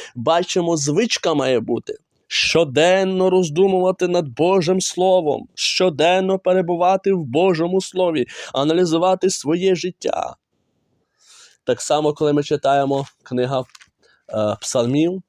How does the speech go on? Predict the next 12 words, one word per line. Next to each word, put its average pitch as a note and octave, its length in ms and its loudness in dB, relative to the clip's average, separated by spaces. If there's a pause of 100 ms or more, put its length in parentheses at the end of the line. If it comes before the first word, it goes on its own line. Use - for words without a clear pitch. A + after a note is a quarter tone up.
(640)
перший B2+ 440 0
псалом, C#3+ 600 -4
дуже A2+ 220 -2
гарний A2 320 -2
псалом, C#3 460 -4 (100)
і - 80 -8
ми A2+ 120 -2
його A2+ 180 -4
прочитаємо A#2 600 -6
все, - 320 -8 (140)
весь B2 280 -2
псалом. - 380 -14